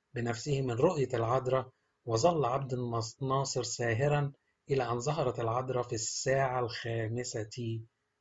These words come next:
صباحاً". وهنا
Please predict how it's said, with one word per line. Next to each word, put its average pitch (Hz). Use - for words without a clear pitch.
صباحاً". 110
وهنا 120